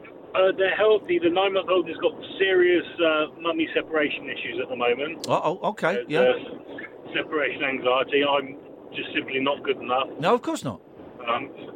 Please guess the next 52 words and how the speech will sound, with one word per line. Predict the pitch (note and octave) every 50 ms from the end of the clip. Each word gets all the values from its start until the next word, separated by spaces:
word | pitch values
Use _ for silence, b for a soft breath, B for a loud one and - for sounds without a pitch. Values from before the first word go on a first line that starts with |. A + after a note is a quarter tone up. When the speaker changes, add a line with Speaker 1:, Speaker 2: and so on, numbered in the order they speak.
| - - - -
Speaker 1:
so | D3+ C#3+
only | C#3+ C#3+ D3+ C#3+
mummy | C#3 C#3 C3+ C#3 C3+ C3
will | C3+ C3+ B2+
do. | B2+ A#2+ A#2 A2+ A#2 B2 -
Speaker 2:
Here's | - G3 A3+ -
the | A#3+ F3+
th-, | - F#3+
here's | F#3+ A#3 A3+
the | - G3
Speaker 1:
Um, | -
Speaker 2:
thing. | F#3+ A3 G3+ E3 C#3+
I've | D3+ E3 G3+
Speaker 1:
and | - -
Speaker 2:
got | G#3+ G3+
my, | F#3+ A3 A#3 A#3 A#3+
my | G#3+ G#3 A3 A3
eight | A3 G#3+ G3
and | F#3 D3+
six-year-olds | - - G3 - - D#3+ D3 B2+ A#2 A2+ G#2 G2+
are | A2+
having | A#2 A#2 F#2+ A2 G#2+ G#2+
that | G#2+ G#2 -
at | G#2+ G2+
the | A2
moment. | A2 A2+ G#2+ G2+ F#2+ G2 F#2 -
So | - B2 A#2 A2+ G#2+
that | B2+ F#3 G#3+ G3+ -
go, | - F3 E3+ -
that | G3+ A#3+ - -
can, | - E3+ E3+
that | A3+ A#3+ A#3+ -
can | G3 F3+
kinda | C#3+ - F#3+ F3+ E3+ D#3
go | C3 D3+ D3+ D3
on | D3+ D3 C3+
for | - -
quite | - - - - C4+ B3
a | F3+ G#3+
long | G3+ F3 D3+
time, | C#3 - E3+ D3+ C3+ B2 A#2+
I'm | A2+ A2 A2
afraid. | A2 - - - G#3+ - - G#3 G3 - D#3+ C#3 -
<laughs> |
Good | A3+ A#3+ B3+
luck. | F4 F#4 F#4 D#4+ E4 E4 - - - - - - - - - - -
Speaker 1:
Yeah, | D3 B2+ B2+ C3 C3 B2+
well, | B2 A2+ G#2+ G2+ F#2+ F2+ - - - - - - -
and | C3+ C#3 C3+ -
the, | C#3 C#3 C3+ C#3 C3+
uh, | C#3 C#3 D3
the | D3+